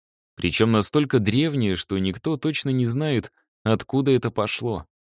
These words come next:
но она дала начало развитию религии этого мира. А когда появились регаты, люди перестали верить в сказки про богов. Только вот это могли быть вовсе не боги, а первые маги.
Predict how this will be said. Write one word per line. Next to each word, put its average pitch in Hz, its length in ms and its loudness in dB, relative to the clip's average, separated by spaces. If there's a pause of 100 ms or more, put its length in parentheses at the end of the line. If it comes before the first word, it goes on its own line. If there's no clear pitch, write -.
(220)
но 87 160 2
она 156 180 2
дала 143 320 2
начало 123 500 -2
развитию 95 580 -4
религии 95 560 0
этого 95 240 -2
мира. 101 440 -4 (440)
А 90 120 -4
когда 90 380 0
появились 87 600 -4
регаты, 90 640 -2 (380)
люди 135 340 2
перестали 143 640 2
верить 113 480 2
в - 60 -8
сказки - 520 -2
про - 200 -2
богов. 85 560 -2 (1040)
Только 135 260 0
вот 170 200 0
это 180 200 0
могли 147 320 -2
быть 127 480 -6
вовсе 117 320 -2
не 104 160 0
боги, 101 440 -6 (380)
а 92 100 2
первые 143 420 2
маги. 147 460 -2